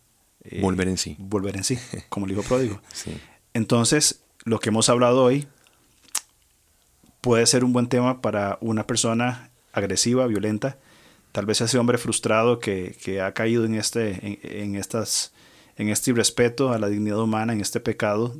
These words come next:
Speaker 1: de la agresión en cualquier forma, psicológica, verbal, económica, física, contra su esposa, su,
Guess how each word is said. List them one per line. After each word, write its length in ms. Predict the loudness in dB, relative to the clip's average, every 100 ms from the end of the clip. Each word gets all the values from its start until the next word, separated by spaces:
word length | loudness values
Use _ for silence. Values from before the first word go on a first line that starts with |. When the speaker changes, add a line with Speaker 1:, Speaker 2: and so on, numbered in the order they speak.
| -8
Speaker 1:
de 100 | -6
la 60 | -4
agresión 600 | -2 0 2 2 0 -2 -2
en 140 | -2
cualquier 320 | 0 0 0
forma, 420 | 4 4 4 -2 -8
psicológica, 760 | -8 -2 0 2 2 0 0
verbal, 640 | 0 -2 0 2 2 0 -4
económica, 720 | -6 -4 -2 -2 -2 -2 -2 -10 -20 -20 -4
física, 520 | 0 0 0 -2 -4 _
contra 300 | -8 -8 -6
su 100 | -8 -8
esposa, 420 | 0 0 2 0
su, 260 | -2 -6